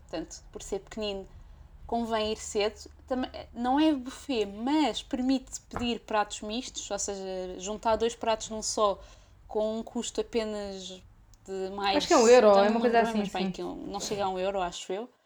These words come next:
Speaker 1: Ah, e, e vão variando os pratos todos os dias e é,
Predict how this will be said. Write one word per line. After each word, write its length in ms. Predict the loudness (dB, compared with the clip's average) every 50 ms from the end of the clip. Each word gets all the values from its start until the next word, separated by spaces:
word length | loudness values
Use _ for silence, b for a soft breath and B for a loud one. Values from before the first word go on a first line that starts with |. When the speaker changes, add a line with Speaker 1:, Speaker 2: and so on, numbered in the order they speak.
| _ _ _ _ _ _ _ _ _ _ _ _ _ _ _ _ 0
Speaker 1:
Ah, 800 | 4 6 6 8 6 6 6 4 4 4 2 2 2 0 -2 -4 -6
e, 340 | -4 -2 0 0 -2 -4 -10 _ _
e 80 | -10 -6
vão 160 | -2 -2 -2 -2
variando 340 | -2 -2 -2 -2 -4 -6 -8
os 80 | -10
pratos 360 | -6 -2 -2 -2 0 -2 -6 -6
todos 220 | -6 -6 -6 -6
os 80 | -8 -8
dias 320 | -6 -4 -4 -4 -4 -4
e 160 | -4 -4 -4 -4
é, 200 | -4 -4 -6